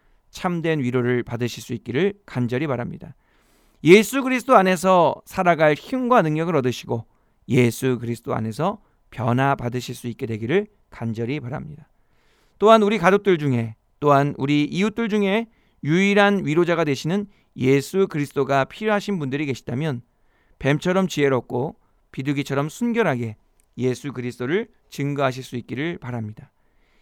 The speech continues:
예수 그리스도를 통해 그들도 반드시 참된 위로를 받고 온전히 회복될 줄로 믿습니다. 오늘 하루 오직 예수 그리스도 안에서 참된 위로를 받으시며 삶의 매 순간순간마다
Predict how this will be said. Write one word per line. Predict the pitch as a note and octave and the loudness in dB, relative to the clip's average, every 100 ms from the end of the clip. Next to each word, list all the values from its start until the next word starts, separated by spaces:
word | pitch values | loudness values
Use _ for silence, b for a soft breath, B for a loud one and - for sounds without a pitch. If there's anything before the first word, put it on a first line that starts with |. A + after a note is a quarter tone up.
| - | 2
예수 | D3+ F#3+ C4 | 4 4 2
그리스도를 | B3 G#3+ G#3+ G3+ | -2 -2 0 0
통해 | F3 D3+ A#2+ C#3 - _ _ - | 0 -2 -2 -4 -8 _ _ -10
그들도 | C3+ C3+ B2+ C3+ C3 | -2 0 2 0 -2
반드시 | - D3+ G#3 A3+ E3+ B2 - _ _ | -2 -2 0 -2 -2 -4 -6 _ _
참된 | - G3+ F#3 F3+ C#3 | -6 -4 -2 -4 -2
위로를 | B2 C3 B2+ | -2 -2 -2
받고 | A2 - D#3+ G3+ G3+ _ - | -8 -6 -2 -2 -4 _ -8
온전히 | B2+ C3 C3 C3 C3+ | -4 -2 -2 -2 -2
회복될 | D3 F#3+ F#3 D3+ - | -4 -6 -6 -10 -8
줄로 | A#2+ B2 D3+ - | -6 -2 -4 -6
믿습니다. | A2+ - A#2+ G#2+ A2+ - _ _ _ _ _ - | -12 -10 -8 -8 -12 -20 _ _ _ _ _ -2
오늘 | D#3 F3+ | 2 4
하루 | E3+ D#3+ D#3 C3+ - _ | 6 4 4 0 -2 _
오직 | D3+ F3 A#3+ F3 | 4 4 4 4
예수 | E3+ F3 C4 | 4 4 0
그리스도 | B3 G#3+ F#3+ | -2 -2 0
안에서 | D3+ B2+ A#2 C#3 E3+ - _ | 2 0 -2 -2 -4 -8 _
참된 | - A#3+ G#3+ G#3 G3 | -8 -4 -2 0 -2
위로를 | C#3 D3 C#3+ | -2 -2 -4
받으시며 | B2+ A#2 - A#2+ A#2+ F#3+ _ _ _ _ | -4 -6 -8 -4 -4 -6 _ _ _ _
삶의 | - D3 D3 D#3 D3 | -4 0 2 2 2
매 | C3 C3+ | 2 0
순간순간마다 | - F#3 D#3+ C#3+ C#3+ B2+ A#2 A2 A#2 | -2 -2 -2 -2 -2 -2 -2 -2 -4